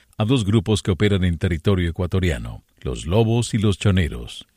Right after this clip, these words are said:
"Los hemos designado como organizaciones terroristas extranjeras, lo que ofrece diversas opciones para que Estados Unidos colabore con el gobierno de Ecuador en el futuro para erradicar estos grupos.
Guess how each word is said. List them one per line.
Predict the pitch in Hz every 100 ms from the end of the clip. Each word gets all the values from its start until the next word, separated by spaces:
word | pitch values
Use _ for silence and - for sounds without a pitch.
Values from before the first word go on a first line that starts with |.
| _ _
"Los | - 117 -
hemos | 156 135
designado | 110 - 78 95 107 131
como | 117 104
organizaciones | 87 92 90 95 - 110 98 -
terroristas | 104 80 78 101 107 95
extranjeras, | 101 - 101 90 147 131 78 - - - -
lo | 117
que | 131
ofrece | 120 147 - 117
diversas | 98 101 98 101 -
opciones | 82 - 104 101 117
para | - 92
que | 76 71
Estados | 65 - 92 73 67 -
Unidos | 113 107 107 - -
colabore | - 120 143 165 151
con | 123 110
el |
gobierno | 90 92 104 92 101
de | 95
Ecuador | 87 92 95 107
en | 98 90
el | 82
futuro | 98 - 143 82 58 - -
para | 107 98
erradicar | 92 98 92 87 104 98 -
estos | 113 98 - 110
grupos. | 101 87 - 60 - -